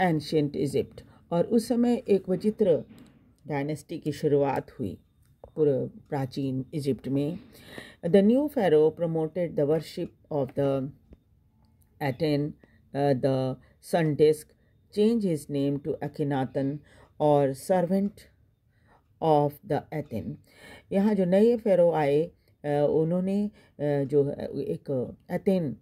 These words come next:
गॉड है उसकी जो, जो सन डिस्क कहा जाता है उसको, उन्होंने, अ,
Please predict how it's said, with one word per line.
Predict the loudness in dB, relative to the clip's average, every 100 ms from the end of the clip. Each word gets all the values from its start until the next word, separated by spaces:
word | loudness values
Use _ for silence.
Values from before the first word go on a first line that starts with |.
| -6
गॉड | 0 2 2
है | 0 -4
उसकी | -6 -10 -10 -8 -4
जो, | -2
जो | -2 -2 -4
सन | -4 -4 0
डिस्क | 2 2 0
कहा | -8 -8
जाता | -6 -8 -6
है | -8
उसको, | -8 -12 -12 -14 -20 -20 -6
उन्होंने, | 0 2 2 0
अ, | 0 2 2 2